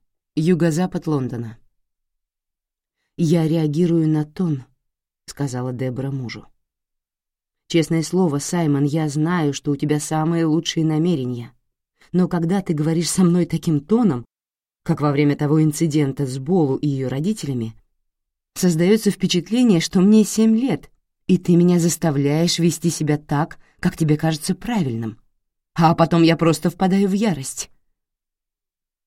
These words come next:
«Я не специально», — ответил Саймон. «Я имею в виду менторский тон». «А я и не говорю, что специально.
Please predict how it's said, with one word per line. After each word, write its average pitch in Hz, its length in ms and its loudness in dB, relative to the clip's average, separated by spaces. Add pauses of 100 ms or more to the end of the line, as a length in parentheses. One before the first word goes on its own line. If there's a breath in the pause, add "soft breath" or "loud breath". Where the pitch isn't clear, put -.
(280)
«Я 120 300 -4
не 113 160 -2
специально», — 147 800 -2 (240)
ответил 120 420 -8
Саймон. 113 460 -12 (960)
«Я 143 280 2
имею 151 280 4
в 117 60 -6
виду 139 480 0 (380)
менторский 147 600 0
тон». 127 300 -6 (1500)
«А 127 80 -8
я 113 180 -4
и 120 40 0
не 147 160 2
говорю, 143 340 2
что 156 160 -6
специально. 170 640 -4